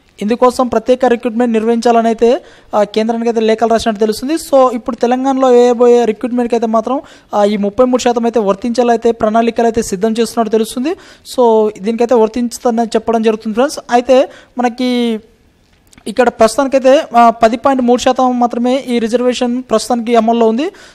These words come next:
So ఈ రిజర్వేషన్ కాకుండా, ఆ, ముప్పై మూడు శాతం రిజర్వేషన్ తీసుకురావాలని అయితే మాత్రం కే-, అన్ని స్టేట్స్‌కి అయితే లేఖలు రాసినట్టు తెలుస్తుంది. So మరొకసారి అయితే, ఆ, మనకి సెంట్రల్ అయితే హెచ్చరించడం జరిగింది అన్ని స్టేట్స్‌కి. ముప్పై మూడు శాతం అయితే మాత్రం ఇప్పుడు ఏవైతే నోటిఫికేషన్ చేస్తారో పోలీస్ రిక్రూట్‌మెంట్‌కి,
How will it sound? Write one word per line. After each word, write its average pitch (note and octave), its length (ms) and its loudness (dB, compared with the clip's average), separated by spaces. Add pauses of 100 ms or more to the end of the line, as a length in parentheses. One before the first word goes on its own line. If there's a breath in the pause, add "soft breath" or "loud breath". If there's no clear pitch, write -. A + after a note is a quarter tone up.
(160)
So A#3+ 240 4
ఈ A3+ 140 -2
రిజర్వేషన్ B3+ 640 -2
కాకుండా, A#3+ 600 2 (160)
ఆ, A3+ 200 4
ముప్పై G#3+ 300 -2
మూడు B3+ 160 0
శాతం B3 200 0
రిజర్వేషన్ A#3 440 -2
తీసుకురావాలని A#3 640 0
అయితే A3+ 200 -2
మాత్రం A3+ 340 -2 (380 loud breath)
కే-, A3 100 2
అన్ని A3 260 0
స్టేట్స్‌కి - 360 -2
అయితే A3+ 140 -2
లేఖలు G#3+ 280 2
రాసినట్టు A3 360 0
తెలుస్తుంది. G#3+ 360 -2
So C4 400 2
మరొకసారి A#3+ 500 0
అయితే, B3+ 320 0 (380 loud breath)
ఆ, A3 380 4
మనకి G#3 720 0
సెంట్రల్ A3 260 0
అయితే A#3+ 160 0
హెచ్చరించడం A3 540 0
జరిగింది A3 300 0
అన్ని A3 160 0
స్టేట్స్‌కి. A3+ 420 -2 (380 loud breath)
ముప్పై G#3 220 0
మూడు B3 160 0
శాతం B3 260 0
అయితే A#3+ 140 0
మాత్రం A#3+ 480 -2
ఇప్పుడు A3 260 0
ఏవైతే A#3+ 280 2
నోటిఫికేషన్ A3+ 540 -2
చేస్తారో A3 300 -2
పోలీస్ A3 360 -4
రిక్రూట్‌మెంట్‌కి, A3 540 -4